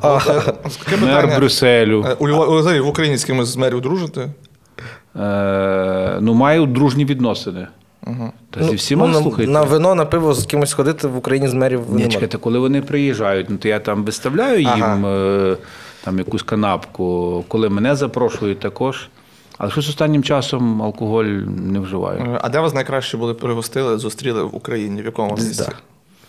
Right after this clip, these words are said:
Speaker 3: Слухайте, та я навіть не пригадую, де мене погано приймали. Мене всюди файно приймають. Завжди є смачний
Speaker 2: А всюди
Speaker 3: борщ.
Speaker 2: чекали? Чи було колись таке? <gasps>
Speaker 3: Ні,
Speaker 2: Та
Speaker 3: ну,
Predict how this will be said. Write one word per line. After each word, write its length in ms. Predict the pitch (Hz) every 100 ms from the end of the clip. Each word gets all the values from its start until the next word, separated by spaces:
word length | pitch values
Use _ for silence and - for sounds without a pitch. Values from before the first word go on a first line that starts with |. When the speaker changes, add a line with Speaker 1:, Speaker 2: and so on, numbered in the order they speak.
| - - - - - - - - - - -
Speaker 3:
Слухайте, 460 | - 123 110 95 101
та 140 | 107
я 180 | 110 127
навіть 300 | 147 143 139
не 80 | 127
пригадую, 500 | 131 117 131 127 117
де 160 | 117
мене 260 | 123 120 117
погано 1300 | 117 - 95 104 135 151 143 127 117 113 107 104 98
приймали. 520 | - 107 104 101 98
Мене 200 | 95 95
всюди 260 | 92 - 135
файно 360 | 135 127 120 113
приймають. 480 | 110 104 101 98 98 - - - -
Завжди 320 | 92 92 104
є 140 | 110 104
смачний 200 | - -
Speaker 2:
А 120 | 123
всюди 200 | 90 147
Speaker 3:
борщ. 160 | 208 233
Speaker 2:
чекали? 300 | 131 170 151
Чи 120 | -
було 240 | 127 135
колись 240 | 127 131 131
таке? 300 | 147 143 123
<gasps> 1600 | - - 285 339 330 302 277 - - - - 190 185 - _ _ -
Speaker 3:
Ні, 360 | 180 170 165
Speaker 2:
Та 60 | 135
Speaker 3:
ну, 100 | 131